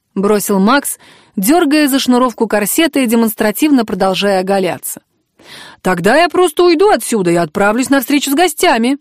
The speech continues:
Марианна выступила вперед и неожиданно нагло усмехнулась.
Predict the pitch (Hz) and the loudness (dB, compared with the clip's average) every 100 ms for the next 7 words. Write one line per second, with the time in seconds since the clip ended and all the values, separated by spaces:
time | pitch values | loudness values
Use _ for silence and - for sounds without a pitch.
0 | _ _ _ _ _ _ _ _ - 202 | _ _ _ _ _ _ _ _ -2 0
1 | 214 214 214 214 220 - 196 196 180 214 | 2 2 0 0 -2 -4 -2 -2 -2 0
2 | 202 285 285 - - - _ 208 233 233 | 2 0 -2 -16 -20 -20 _ 0 2 2
3 | 339 320 285 254 233 214 214 202 214 190 | 2 4 4 4 2 2 0 0 -2 -2
4 | 180 175 - - | -4 -6 -10 -16